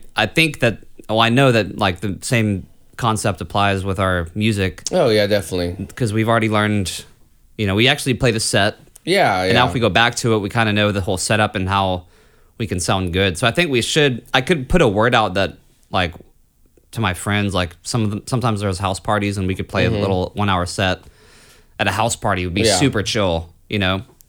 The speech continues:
Speaker 2: I think it'd be fun. I, I felt like, I felt that muscle too the other day when I was just, like, you know, threw up the lyrics, I threw up the chords, like,
Speaker 1: It's
Speaker 2: th-,
Speaker 1: fun.
Speaker 2: got it down easily. It's
Speaker 1: Yeah.
Speaker 2: like, quick, quick
Speaker 1: Yeah.
Speaker 2: and that's easy.
Speaker 1: Yeah.
Speaker 2: It's like same one, two, three, four, five, six chords for the whole song.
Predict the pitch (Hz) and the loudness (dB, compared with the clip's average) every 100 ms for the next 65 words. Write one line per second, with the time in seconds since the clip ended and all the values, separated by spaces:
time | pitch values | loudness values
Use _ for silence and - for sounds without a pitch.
0 | - _ _ 120 110 87 104 95 92 - | -20 _ _ -2 -2 -2 -2 0 -2 -8
1 | - 127 147 139 131 131 185 147 135 135 | 0 2 2 2 -2 0 0 2 0 4
2 | 170 165 135 131 151 113 - 131 104 104 | 4 4 2 2 2 0 2 2 2 2
3 | 107 98 98 107 104 104 - - - - | 2 2 2 0 0 -4 -4 -12 -20 -20
4 | - - - - - 87 95 92 87 - | -20 -20 -20 -20 -6 -4 -2 -2 -2 0
5 | 117 107 101 127 139 - 107 113 101 - | 0 2 2 4 2 -4 -2 -2 -2 -2
6 | 127 120 123 - 90 85 - 104 156 131 | 0 2 2 0 -6 -6 -4 0 2 2
7 | 90 104 107 101 107 104 110 127 139 139 | 2 0 0 0 0 0 2 2 4 2
8 | 139 135 107 92 - 160 - - _ 113 | 2 2 2 0 0 -2 -2 -10 _ -2
9 | 101 120 135 110 95 - - 113 85 - | 0 -2 -4 -6 -8 -12 -4 -4 -4 -12
10 | - - - - 80 - 104 104 110 113 | -20 -20 -14 -10 -6 -2 0 0 2 0
11 | 113 - 113 107 107 - - 107 104 101 | -2 -2 -2 -2 -4 -12 -6 -4 -4 -6
12 | - 101 101 98 98 87 98 95 95 - | -4 -2 0 -2 -4 -4 -2 -2 -4 -6
13 | 107 - - 104 90 87 92 92 87 90 | -8 -8 -8 -4 -4 -6 -6 -6 -6 -8
14 | 92 | -8